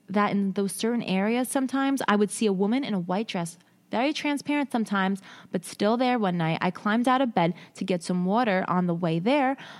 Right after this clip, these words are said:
I looked down the hallway that connects to all the bedrooms. It had a bathroom at the end of it, and in the middle of the ceiling was the thing to the attic. I looked at the bathroom and saw the lady just standing there.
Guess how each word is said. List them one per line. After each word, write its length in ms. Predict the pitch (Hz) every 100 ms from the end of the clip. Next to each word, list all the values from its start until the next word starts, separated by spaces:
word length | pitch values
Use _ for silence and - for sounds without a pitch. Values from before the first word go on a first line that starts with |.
| -
I 100 | -
looked 280 | 226 254 285
down 200 | 320 311
the 80 | 311
hallway 440 | 220 220 202 196
that 180 | 190 180
connects 400 | 185 180 175 -
to 80 | -
all 160 | 170 175
the 100 | 175
bedrooms. 600 | 185 175 160 165 180 - -
It 120 | - 196
had 140 | 196
a 80 | 185
bathroom 480 | 175 233 269 302 302
at 80 |
the 160 | 277 269
end 160 | 180 175
of 120 | 175
it, 100 | 185
and 140 | 190
in 80 | 185
the 100 | 175
middle 360 | 180 247 349 320
of 120 | 202
the 80 | 196
ceiling 540 | - 208 170 165 185 - - _ _ -
was 160 | 180 175
the 100 | 185
thing 260 | - 196 185
to 100 | 175
the 120 | 175
attic. 360 | 208 202 - - - - - - -
I 80 | 180
looked 240 | 185 190
at 80 | 190
the 60 | 190
bathroom 520 | 202 226 - 185 180
and 100 | 180
saw 160 | 180
the 100 | 170
lady 320 | 170 170 165 165
just 260 | 165 -
standing 420 | - 214 294 226
there. 300 | 170 156 165